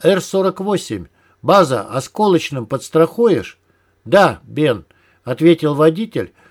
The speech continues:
В тишине ночи было слышно, как повернулась башня Б Т Р.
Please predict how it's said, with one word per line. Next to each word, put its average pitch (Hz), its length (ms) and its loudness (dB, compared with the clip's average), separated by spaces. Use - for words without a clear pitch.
В - 60 -20
тишине 156 440 -2
ночи 220 320 -4
было 147 280 0
слышно, 180 420 -8
как 127 240 -6
повернулась 147 560 -2
башня 135 340 -4
Б 120 140 -8
Т 127 200 -4
Р. 85 260 -8